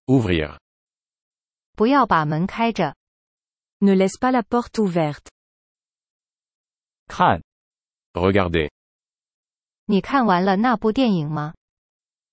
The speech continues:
Speaker 3: As-tu fini de regarder ce film ?
Speaker 4: 看见。
Speaker 1: Voir.
Speaker 2: 我希望会看见他。
Speaker 3: J'espère pouvoir la voir.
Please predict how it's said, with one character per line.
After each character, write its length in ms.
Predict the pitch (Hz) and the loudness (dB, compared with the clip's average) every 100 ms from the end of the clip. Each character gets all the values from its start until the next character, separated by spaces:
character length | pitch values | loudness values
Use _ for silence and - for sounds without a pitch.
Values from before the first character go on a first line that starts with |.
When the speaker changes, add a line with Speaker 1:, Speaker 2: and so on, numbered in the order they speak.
| - | -6
Speaker 3:
As-tu 300 | 208 - 233 | -6 -2 -4
fini 300 | - 220 240 | 0 2 4
de 80 | 202 | 2
regarder 420 | 196 202 196 196 | 2 2 2 0
ce 180 | 196 208 | 0 -2
film ? 420 | - - 262 277 - _ _ _ _ _ _ _ _ _ _ _ _ _ _ _ _ - | -4 -4 -4 -4 -8 _ _ _ _ _ _ _ _ _ _ _ _ _ _ _ _ -8
Speaker 4:
看 280 | - 170 113 | 0 0 2
见。 280 | 165 90 - _ _ _ _ _ _ 104 | 0 0 -6 _ _ _ _ _ _ 0
Speaker 1:
Voir. 360 | 110 87 - _ _ _ _ _ _ _ _ _ _ _ _ | 2 2 -2 _ _ _ _ _ _ _ _ _ _ _ _
Speaker 2:
我 160 | 202 | 0
希 220 | 175 - 277 | 0 0 2
望 220 | 269 202 | 2 2
会 180 | 254 214 | 0 -2
看 240 | - 202 | -2 -2
见 200 | 208 170 | 0 -2
他。 280 | 165 180 170 _ _ _ _ _ _ _ _ 208 | -2 -6 -6 _ _ _ _ _ _ _ _ -2
Speaker 3:
J'espère 480 | 214 214 - 262 - | -2 -2 -2 -4 -4
pouvoir 280 | 226 214 | -2 2
la 140 | 196 175 | 2 2
voir. 400 | 165 151 147 | 0 -2 -4